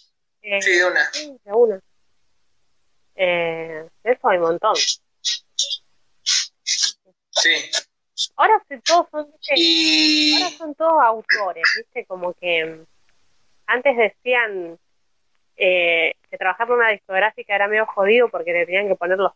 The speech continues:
Speaker 1: temas, todo lo demás, ¿viste? Te, pero la productora te, te exigía un estilo, ¿viste? Marcado.
Speaker 2: Sí.
Speaker 1: Bueno, viste que ahora todos los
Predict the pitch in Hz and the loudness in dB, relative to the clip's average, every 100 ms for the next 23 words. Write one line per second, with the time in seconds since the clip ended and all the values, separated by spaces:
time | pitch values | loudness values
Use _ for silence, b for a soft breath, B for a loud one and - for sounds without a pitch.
0 | _ 190 196 190 175 160 151 _ 190 180 | _ 0 2 2 0 -4 -12 _ -2 2
1 | 165 156 175 170 160 180 170 170 156 - | 2 2 0 0 -2 -6 -18 -14 -14 -10
2 | 170 170 _ 160 170 - 170 156 156 160 | -10 -10 _ -20 -8 0 2 2 0 -2
3 | - 170 170 - 202 190 165 151 143 - | -8 -10 -8 -2 0 0 -2 -4 -4 -8
4 | 160 - 180 - 196 180 185 180 170 165 | -8 -8 -10 -6 -4 -4 -6 -10 -10 -6
5 | 165 - _ 262 262 240 208 185 175 185 | -6 -6 _ -2 2 2 2 2 2 2
6 | 208 - 160 147 _ _ _ _ _ - | 0 -2 -4 -4 _ _ _ _ _ -8
7 | 170 170 - 214 214 202 185 170 165 147 | -6 -6 -2 0 4 4 4 2 -4 -10
8 | - - 277 - - _ 208 185 196 277 | -2 2 2 0 -6 _ -8 0 0 0
9 | 320 262 226 262 294 269 - 269 247 214 | -2 2 4 6 6 4 2 4 6 6